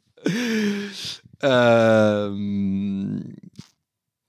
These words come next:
ja, das war gerade klug von mir übrigens, weil ich quasi jetzt damit ein indirektes Lob an alle gemacht haben, jetzt die hier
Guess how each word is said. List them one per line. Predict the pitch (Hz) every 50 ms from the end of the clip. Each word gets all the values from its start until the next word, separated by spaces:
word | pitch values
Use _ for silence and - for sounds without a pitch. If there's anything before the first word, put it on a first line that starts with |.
| - - -
ja, | - 113 120 220 214 143
das | - 120 -
war | 143 143
gerade | 131 127 113 107
klug | - - 156 147 -
von | - 107
mir | 98 95 101
übrigens, | 95 107 101 101 95 -
weil | 110 104
ich | 107 - -
quasi | - 110 110 107 110
jetzt | 110 104 - - -
damit | 123 143 147 120 -
ein | 131
indirektes | 113 131 147 156 147 120 123 - 120 98
Lob | 117 123 147 147
an | 127 107
alle | - - 120 131
gemacht | 120 113 107 110 107 - -
haben, | 104 101 98 101 98
jetzt | 101 95 - -
die | 107
hier | 95 98 104 98 98 95 87